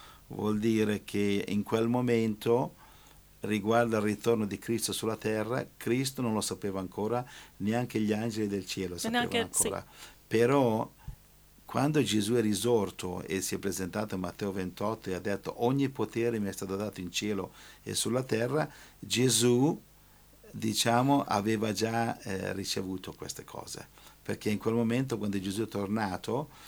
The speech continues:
Speaker 1: d-, ha detto: "Ogni potere mi è stato dato", ogni
Speaker 2: Anche,
Speaker 1: potere.
Speaker 2: anche questa sapienza
Speaker 1: Anche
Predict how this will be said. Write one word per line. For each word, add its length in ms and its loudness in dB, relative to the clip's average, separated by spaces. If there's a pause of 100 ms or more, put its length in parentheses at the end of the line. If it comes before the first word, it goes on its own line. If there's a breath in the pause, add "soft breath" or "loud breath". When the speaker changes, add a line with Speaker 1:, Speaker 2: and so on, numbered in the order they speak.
(220 loud breath)
Speaker 1:
d-, 160 -4
ha 100 0
detto: 480 2
"Ogni 260 6
potere 520 0
mi 100 0
è 60 -2
stato 320 -6
dato", 420 -8
ogni 100 2
Speaker 2:
Anche, 240 2
Speaker 1:
potere. 80 0
Speaker 2:
anche 220 0
questa 440 4
sapienza 560 0
Speaker 1:
Anche 100 4